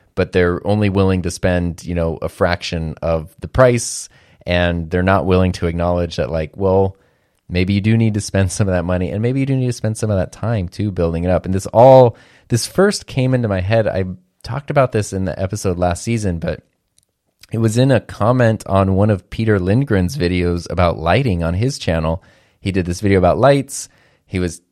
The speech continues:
telling you how to do lighting techniques, but he was using, like, these three really nice lights that are pretty pricey. And it's like, "Oh, that's really cool." Like, okay, you can learn some of the techniques, but you really see, like,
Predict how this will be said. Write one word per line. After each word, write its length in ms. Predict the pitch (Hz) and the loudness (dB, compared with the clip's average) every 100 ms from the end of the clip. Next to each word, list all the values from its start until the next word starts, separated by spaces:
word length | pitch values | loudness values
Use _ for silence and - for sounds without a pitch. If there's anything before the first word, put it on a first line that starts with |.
| - | -4
telling 260 | 127 127 131 | 2 2 2
you 80 | |
how 100 | 120 | 2
to 80 | 120 | 0
do 140 | 113 117 | 0 4
lighting 320 | 113 113 113 | 4 4 2
techniques, 480 | - 98 113 110 - | -4 -4 -4 -4 -6
but 140 | 90 | -6
he 100 | 92 | -2
was 160 | 92 98 | 0 0
using, 260 | 101 98 | 0 0
like, 140 | 92 - | -2 -2
these 220 | 90 - | -8 -8
three 340 | 98 98 92 | -2 0 0
really 320 | 90 92 92 | 2 2 2
nice 340 | 87 82 85 - | 2 0 -2 -4
lights 380 | 80 85 85 - | -2 -2 -2 -6
that 80 | |
are 80 | 85 | -6
pretty 400 | - _ - 151 | -8 _ -2 0
pricey. 560 | 131 92 90 - 92 98 _ _ _ _ _ _ _ | 0 0 0 -2 -8 -8 _ _ _ _ _ _ _
And 480 | 95 95 90 87 87 - - - _ _ | -2 0 0 0 -4 -8 -14 -20 _ _
it's 100 | - | -12
like, 100 | - | -6
"Oh, 80 | 131 | -6
that's 180 | 120 - | -6 -6
really 140 | 113 | -6
cool." 220 | - 90 | -6 -8
Like, 180 | 80 78 | -8 -8
okay, 220 | 98 90 | -6 -4
you 80 | 87 | -4
can 140 | 123 | -2
learn 160 | 135 135 | 0 0
some 140 | 131 | 0
of 40 | 120 | -2
the 60 | |
techniques, 480 | 110 117 104 104 95 | -2 -4 -4 -4 -4
but 120 | - | -6
you 120 | 73 98 | -4 -2
really 340 | 101 113 104 | 0 2 0
see, 320 | 95 104 98 | -2 -2 0
like, 340 | 90 85 82 | 0 -2 -4